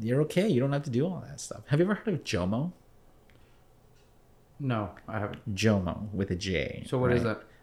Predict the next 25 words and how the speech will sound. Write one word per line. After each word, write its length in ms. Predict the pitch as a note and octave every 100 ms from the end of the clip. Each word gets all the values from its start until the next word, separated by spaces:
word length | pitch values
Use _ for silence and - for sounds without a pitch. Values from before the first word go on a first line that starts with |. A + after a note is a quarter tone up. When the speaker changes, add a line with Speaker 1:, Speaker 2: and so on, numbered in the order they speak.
| -
Speaker 1:
That's 260 | G2+ - - G2
the 140 | G#2
joy 880 | E2+ - - - A#2+ F#2 - - - - - -
of 200 | G2 G2
missing 380 | F2+ F2+ F#2+ G2
out. 440 | - - - - - - - - - - - - - - - - - - - - - - - - -
Isn't 120 | A#2
that 140 | B2+
cool? 400 | A2 C#3+ A3+ G#3 -
Isn't 140 | B2+
that 120 | D3 D3+
a 60 |
cool 160 | D3+ D#3+
concept? 400 | - E3 F#3 F3+
I 60 |
had 120 | A#2 G#2
never 160 | F#2
heard 140 | F#2 F2
of 80 |
it 100 | F2 F2+ -
until, 420 | G#2+ G#2+ G#2+ G#2 - - C#3+ D3+
<laughs> 360 | - - -
until, 300 | A#2+ A#2 A#2+
like, 180 | A2+ G2+
we, 100 | G#2+